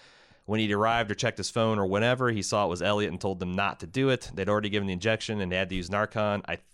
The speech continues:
still think this interpretation makes the most sense." I am going to disagree with you, Mark. I,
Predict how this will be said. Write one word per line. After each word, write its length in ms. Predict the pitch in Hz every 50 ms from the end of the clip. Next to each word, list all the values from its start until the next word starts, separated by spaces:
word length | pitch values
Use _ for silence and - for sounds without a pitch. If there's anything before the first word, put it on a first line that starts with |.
| - -
still 260 | - - - 135 120
think 160 | 113 120 113
this 140 | 107 110 -
interpretation 560 | 101 92 - 107 95 - - 101 92 - -
makes 160 | 95 92 90
the 80 | - 87
most 220 | 85 85 82 -
sense." 400 | - 76 65 57 - - - - _ _ - - - - - - - - - - - - _ _ - - _ _ -
I 140 | - 208 247 269 269 254 240 226 202 160 107 107 - _ _ -
am 120 | 131 135
going 200 | 127 135 131 131
to 120 | 117 123 113
disagree 460 | 107 120 110 - 117 104 104 104 95
with 180 | 90 85 -
you, 120 | 87 85 82
Mark. 480 | 85 85 87 90 92 87 - - - _ _ - -
I, 920 | - 113 120 120 120 117 117 117 117 117 117 117 117 113 117 113 110 107